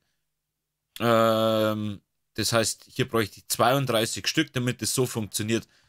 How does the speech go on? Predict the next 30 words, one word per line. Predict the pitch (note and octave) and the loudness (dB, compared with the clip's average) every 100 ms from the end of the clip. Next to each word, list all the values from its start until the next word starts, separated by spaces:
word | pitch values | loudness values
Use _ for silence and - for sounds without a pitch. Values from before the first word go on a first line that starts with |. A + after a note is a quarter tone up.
| _ _ - | _ _ -4
damit | G#2+ A2 | 0 0
wir | G#2+ | 0
das | G2 - - | -2 -4 -2
einfach | G2+ B2 A#2+ G#2+ - | 0 0 0 -2 -2
billig | - A#2+ A2+ - - _ - - | -2 0 0 -2 -12 _ -14 -4
über | A2+ G#2 | 0 0
die | G2 F#2 | -2 -4
Presse | A2 B2+ - | -2 0 2
herstellen | A2 A2 - G#2+ G2 | 0 0 -2 -6 -4
könnten. | A2 G#2+ - | -4 -4 -4
So | B2 | -4
viel | A2 | 0
habe | A#2 E3 | 2 2
ich | D#3+ | 2
aber | D3 | 2
leider | C3+ B2+ | 2 2
nicht. | B2+ B2+ - _ _ _ _ | 0 -4 -8 _ _ _ _
Dementsprechend | B2 A#2+ A2 A2+ - | 0 0 0 -4 -4
müssen | A#2 A#2+ | -6 -4
wir | |
es | A2 | -6
ein | A2 | -2
kleines | D3 G#3 | 0 0
bisschen | - E3+ D3 | -4 -6 -4
komplizierter | D3+ C3+ C3 C#3 C#3 | -4 -4 -2 -2 -2
machen, | B2 A#2+ A#2+ G#2+ _ _ _ - | -2 -4 -6 -16 _ _ _ -2
ist | C#3 | 0
aber | C3 A2 D#2 | 2 2 2
auch | A2+ | 0
okay. | A2+ G2 A2 G#2+ | -4 -6 -2 -2